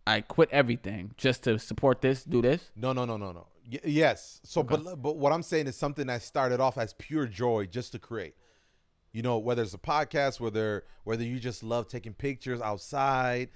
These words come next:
Speaker 2: and it's just a passion of yours. You
Speaker 1: To
Speaker 2: got a
Speaker 1: me
Speaker 2: full-time job, but you wanna do this on the, uh, you, you, you start doing this thing on your free time. But then
Speaker 1: Okay.
Speaker 2: you automatically jump into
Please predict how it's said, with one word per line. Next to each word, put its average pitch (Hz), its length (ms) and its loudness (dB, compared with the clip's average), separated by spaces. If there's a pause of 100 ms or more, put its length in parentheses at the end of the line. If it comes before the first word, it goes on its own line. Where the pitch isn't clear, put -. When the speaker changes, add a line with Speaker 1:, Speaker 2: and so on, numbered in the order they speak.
(300)
Speaker 2:
and 110 480 -6 (800)
it's 127 120 -6
just 160 140 -2
a 165 60 0
passion 143 380 4
of 104 80 -4
yours. 87 240 -6
You 104 40 -6
Speaker 1:
To 127 60 2
Speaker 2:
got 143 160 6
a 139 40 2
Speaker 1:
me - 60 -4
Speaker 2:
full-time 143 400 -2
job, 117 340 0 (320)
but 110 160 -6
you 143 80 -2
wanna 127 180 0
do 120 180 -2
this 117 180 -6
on 117 100 -4
the, 101 180 -10
uh, 110 180 0
you, 117 220 -6
you, 120 140 -4 (180)
you 113 120 -6
start 135 280 -2
doing 123 160 -6
this 117 120 -8
thing 113 280 -8 (100)
on 117 120 -4
your 101 100 -8
free 120 200 -8
time. 80 260 -12 (500)
But 123 240 -2
then 147 480 2
Speaker 1:
Okay. 123 160 2 (220)
Speaker 2:
you 123 180 -4
automatically 131 840 2 (200)
jump 123 300 -4
into 113 640 -4